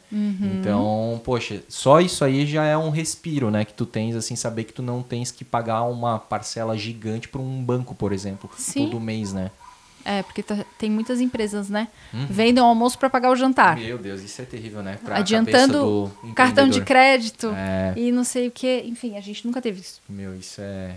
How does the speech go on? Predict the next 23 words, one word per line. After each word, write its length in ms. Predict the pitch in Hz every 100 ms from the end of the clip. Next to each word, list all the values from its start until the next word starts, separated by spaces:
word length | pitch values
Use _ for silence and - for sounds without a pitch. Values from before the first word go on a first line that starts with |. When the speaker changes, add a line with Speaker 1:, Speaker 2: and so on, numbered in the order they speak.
| 98
Speaker 2:
é 60 | 185
Speaker 1:
Então 180 | 196 185
Speaker 2:
importante, 360 | 87 107 -
né? 80 | 104
Tu 100 | 101
bot-, 220 | 104 101 -
poder 200 | 110 107
botar 440 | 107 110 117 110 107
a 40 |
cabeça 360 | - 101 104 107
no 80 |
travesseiro 540 | 104 110 98 - 107 107
tranquilo. 720 | - 110 - - 107 110 110
Speaker 1:
É 120 | 220
exatamente 640 | 247 247 302 320 285 302 302
isso 140 | 269
que 60 | 277
meu 100 | 254
pai 140 | 254
sempre 280 | 269 277 311
disse. 400 | 220 190 - -
Ele 160 | 190 214
falou, 360 | 240 240 -